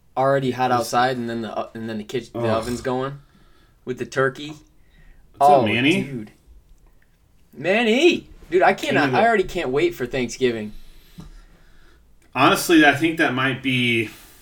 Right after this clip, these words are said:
Speaker 2: top two, top three holidays for me.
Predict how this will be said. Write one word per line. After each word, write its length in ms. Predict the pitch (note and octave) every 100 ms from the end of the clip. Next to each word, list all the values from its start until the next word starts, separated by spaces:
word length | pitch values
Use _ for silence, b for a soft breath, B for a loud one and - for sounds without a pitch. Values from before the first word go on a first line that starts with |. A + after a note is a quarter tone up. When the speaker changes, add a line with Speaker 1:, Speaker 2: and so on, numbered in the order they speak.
| B B B _ _ _ _ _ _
Speaker 2:
top 260 | - B2+ B2+
two, 260 | - B2+ A2
top 280 | A#2+ A2
three 200 | - G#2+
holidays 480 | G2 F#2+ F#2+ F2 F2
for 140 | - F#2
me. 300 | F#2 E2+